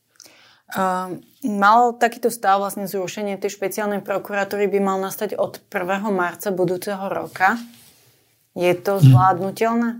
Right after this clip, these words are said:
Speaker 1: Technicky, legislatívne asi áno, s kráteným konaním?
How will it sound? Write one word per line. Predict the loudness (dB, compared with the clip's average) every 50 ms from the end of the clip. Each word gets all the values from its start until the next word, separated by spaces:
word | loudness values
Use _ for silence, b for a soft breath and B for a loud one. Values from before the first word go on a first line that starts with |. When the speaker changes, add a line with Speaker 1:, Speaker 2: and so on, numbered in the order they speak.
| -12 -14 -8
Speaker 1:
Technicky, | -6 -6 -6 -6 -6 -6 -6 -6 -6 -8 -12 -12 -8 -6 -6 -6 -8 -10 _ _ _ _ _ _ _ _ _ _ _ _ -20 _ _
legislatívne | -6 -4 -4 -4 -4 -6 -8 -10 -10 -6 -2 -2 0 0 0 0 -2 -4
asi | -6 -8 -6 -6
áno, | -4 -4 -4 -4
s | -4 -6
kráteným | -6 -4 -4 -4 -4 -6 -6 -6 -6 -8 -10
konaním? | -12 -12 -10 -10 -10 -10 -10 -10